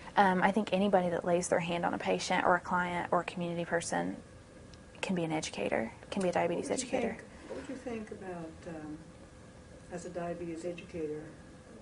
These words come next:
Speaker 2: focusing on teaching nurses how to be
Speaker 1: How to take care of
Speaker 2: Yeah.
Speaker 1: diabetes?
Speaker 2: Yeah. Have you
Speaker 1: That's
Speaker 2: done
Speaker 1: my
Speaker 2: that?
Speaker 1: mission for this summer.
Speaker 2: Is that
Speaker 1: Um,
Speaker 2: right? <laughs>
Speaker 1: yeah, I've actually, just because of my dad's E R visit, I said that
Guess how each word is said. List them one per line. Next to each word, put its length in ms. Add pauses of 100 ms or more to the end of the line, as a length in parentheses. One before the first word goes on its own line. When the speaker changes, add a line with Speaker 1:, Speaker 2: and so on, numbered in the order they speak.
(140)
Speaker 2:
focusing 500
on 160
teaching 400
nurses 480 (1700)
how 80
to 100 (320)
be 60
Speaker 1:
How 160
to 140 (280)
take 160
care 160
of 80
Speaker 2:
Yeah. 60
Speaker 1:
diabetes? 560
Speaker 2:
Yeah. 160 (1120)
Have 80
you 40
Speaker 1:
That's 220
Speaker 2:
done 80
Speaker 1:
my 100
Speaker 2:
that? 60
Speaker 1:
mission 340
for 180
this 200
summer. 520
Speaker 2:
Is 140
that 360
Speaker 1:
Um, 40
Speaker 2:
right? 180
<laughs> 40
Speaker 1:
yeah, 360
I've 200
actually, 500
just 240
because 300
of 80
my 120
dad's 520 (160)
E 140
R 420
visit, 560
I 100
said 360
that 280